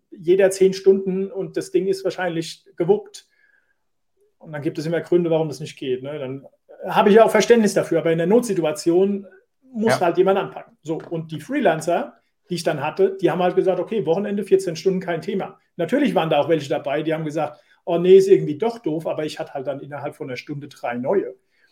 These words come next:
Speaker 1: Und diese
Speaker 2: War das, war das
Speaker 1: Alternativen
Speaker 2: alles
Speaker 1: zu
Speaker 2: schon, war das, war das schon ein eingeschworenes Team, was du dir
Speaker 1: Nee.
Speaker 2: einfach komplett sozusagen gebucht hast? Oder wie
Speaker 1: Nee.
Speaker 2: hast du das damals
Speaker 1: Nee.
Speaker 2: gemacht, auf einen Schlag so
Speaker 1: Hm.
Speaker 2: viele Leute zu akquirieren?
Speaker 1: Das
Speaker 2: Und würdest du das heute auf demselben Weg machen? Oder welchen Weg
Speaker 1: Ja,
Speaker 2: wie
Speaker 1: das
Speaker 2: hast du es damals
Speaker 1: Lustige
Speaker 2: gemacht?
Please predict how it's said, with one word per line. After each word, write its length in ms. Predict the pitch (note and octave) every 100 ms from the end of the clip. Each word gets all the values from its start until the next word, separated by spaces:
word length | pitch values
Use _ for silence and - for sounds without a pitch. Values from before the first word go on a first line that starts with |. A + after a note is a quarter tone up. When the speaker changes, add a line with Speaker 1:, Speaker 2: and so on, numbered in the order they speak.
| _ _
Speaker 1:
Und 140 | D#3+ D3
diese 160 | D#3+
Speaker 2:
War 80 | D3
das, 240 | F#3 D3+
war 140 | C3+ D#3+
das 160 | F#3
Speaker 1:
Alternativen 60 | G3
Speaker 2:
alles 200 | F3 F#3
Speaker 1:
zu 60 | -
Speaker 2:
schon, 200 | F3+ E3+
war 140 | C3+
das, 200 | D3 -
war 100 | -
das 140 | F#3 D#3+
schon 120 | E3
ein 220 | D3 E3+
eingeschworenes 680 | - F3 F3+ - D#3+ D#3 C#3
Team, 260 | - F#3 G3+
was 140 | F3+
du 80 | E3
dir 80 | D#3+
Speaker 1:
Nee. 80 | D#3
Speaker 2:
einfach 220 | D3+ D#3
komplett 420 | - C#3 - E3+
sozusagen 300 | E3+ E3 E3
gebucht 340 | D3 C3+ A3 -
hast? 180 | C4+ -
Oder 340 | E3 D3 C#3
wie 120 | F3
Speaker 1:
Nee. 60 | G3+
Speaker 2:
hast 160 | A#3+
du 60 | F#3+
das 200 | E3+ -
damals 440 | D3+ D#3+ G3+ G#3+ D#3+
Speaker 1:
Nee. 80 |
Speaker 2:
gemacht, 280 | G#3+ G#3 B3
auf 180 | F3 -
einen 220 | F3+ G#3
Schlag 300 | G3+ G3 F#3
so 100 | F#3
Speaker 1:
Hm. 80 | F#3+
Speaker 2:
viele 160 | E3 F3
Leute 320 | E3 F3+ G#3+
zu 140 | -
akquirieren? 480 | G#3 - G3+ A3 B3 - _ _ _ _
Speaker 1:
Das 140 | G3 F#3
Speaker 2:
Und 120 | E3
würdest 180 | F#3+ G3
du 40 |
das 160 | F3+ F#3
heute 240 | F#3+ G3
auf 80 | E3+
demselben 400 | E3+ D3 F#3+ G#3+
Weg 160 | A#3
machen? 220 | B3 B3+ A3
Oder 120 | F#3+
welchen 220 | F3+ F3
Weg 240 | F3 -
Speaker 1:
Ja, 420 | - F#3 G#3+ A#3 G3
Speaker 2:
wie 60 |
Speaker 1:
das 100 | G3+
Speaker 2:
hast 100 | -
du 40 | G#3+
es 60 |
damals 180 | C4 F3
Speaker 1:
Lustige 160 | F3+ -
Speaker 2:
gemacht? 260 | A#2 -